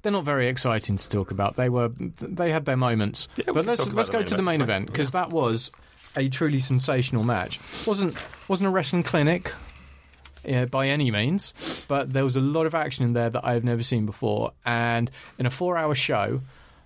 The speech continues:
Speaker 1: um, you know, uh, with some, with some ups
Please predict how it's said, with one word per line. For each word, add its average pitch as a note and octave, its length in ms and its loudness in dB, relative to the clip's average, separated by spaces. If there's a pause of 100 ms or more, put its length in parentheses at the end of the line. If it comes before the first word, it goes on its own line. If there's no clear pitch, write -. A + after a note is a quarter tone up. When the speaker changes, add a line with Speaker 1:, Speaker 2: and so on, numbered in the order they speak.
(160)
Speaker 1:
um, A2 420 0 (800)
you B2+ 60 2
know, A2 160 4 (100)
uh, A#2+ 200 0
with C3 220 0
some, A#2+ 300 0
with B2+ 140 0
some A#2 460 0
ups C#3+ 320 -2